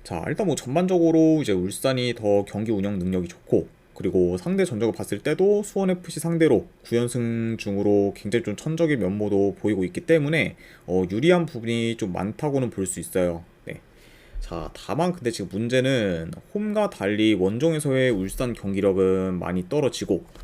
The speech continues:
그리고 최근 원정에서 제주 상대로 간신히 이긴 걸 제외하면은, 어, 원정에서 이긴 경기가 없을 정도로 원정 성적 또한 울산이 많이 저조합니다. 네. 그쵸.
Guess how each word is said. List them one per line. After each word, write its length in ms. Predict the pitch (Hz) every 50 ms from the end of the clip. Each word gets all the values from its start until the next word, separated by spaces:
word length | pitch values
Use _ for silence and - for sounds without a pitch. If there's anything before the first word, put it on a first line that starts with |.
| - - - - -
그리고 440 | - - 98 95 101 98 95 95 92 -
최근 460 | - - 202 202 202 196 196 185 143
원정에서 1040 | 95 95 107 127 143 160 160 156 147 139 143 135 127 127 127 123 123 123 123 123 120
제주 300 | 120 - - 107 110 131
상대로 640 | 127 127 131 123 117 117 110 110 110 110 110 107 104 -
간신히 560 | - 98 98 110 120 120 - 143 131 120 98
이긴 220 | 90 92 107 107
걸 120 | 101 98 90
제외하면은, 760 | - - 87 87 90 113 156 151 135 127 156 180 196 208 214 - - - - -
어, 80 | - 82
원정에서 720 | 82 90 98 113 117 127 127 123 117 123 117 110 107 101
이긴 240 | 90 90 90 113 113
경기가 320 | 104 104 107 101 98 92
없을 220 | 85 - - - -
정도로 560 | 98 92 90 87 101 135 160 175 180 165 117
원정 320 | 92 92 104 104 113 101
성적 400 | - - 160 160 160 160 156 -
또한 400 | - 123 123 120 117 117 113 113
울산이 420 | 95 85 90 90 - 113 104 101 92
많이 220 | 85 85 87 87
저조합니다. 640 | - - 82 80 - 165 131 143 123 92 - - - - - _ - -
네. 160 | - - - - - - - - - - -
그쵸. 180 | - - -